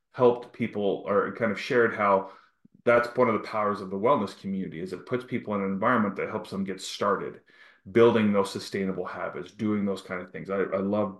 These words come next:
the way that you, you shared that. Um, then you went into these really five good points that I think are good, like, solid fundamental things that are a perfect reminder for the beginning of the year, of being consistent, showing up every day,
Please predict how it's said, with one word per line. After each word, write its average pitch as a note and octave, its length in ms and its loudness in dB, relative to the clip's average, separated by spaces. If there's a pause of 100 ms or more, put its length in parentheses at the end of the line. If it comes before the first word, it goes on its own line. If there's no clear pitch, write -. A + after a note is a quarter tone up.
the G2 120 -4
way F#2+ 200 0
that D#2+ 120 -4
you, E2+ 340 -8
you G2+ 180 -6
shared F#2 440 -6
that. - 260 -12 (500)
Um, F#2+ 440 2
then B2+ 240 4
you D#3 80 4
went E3 140 4
into C#3 160 -2
these A2 300 -4
really D3 300 0 (280)
five C3 440 0
good D3+ 320 2
points - 500 -2
that G#2+ 140 -2
I G#2+ 80 -2
think E3+ 260 -4
are A2 140 -2
good, E3 380 4 (400)
like, G2+ 220 -4
solid D3 440 2
fundamental A2+ 720 0
things A2+ 300 -2
that G#2+ 120 -2
are G#2 180 -2
a - 40 -14
perfect F#3+ 460 -2
reminder G#2+ 760 -2
for A2+ 120 -2
the G2 100 -6
beginning G2+ 460 -2
of F#2+ 100 -2
the G2+ 100 -6
year, F#2 300 -6 (300)
of G2 180 -2
being C#3+ 240 6
consistent, G#2 640 -4
showing A2+ 360 2
up A2 140 0
every G#2+ 300 0
day, G2+ 460 -4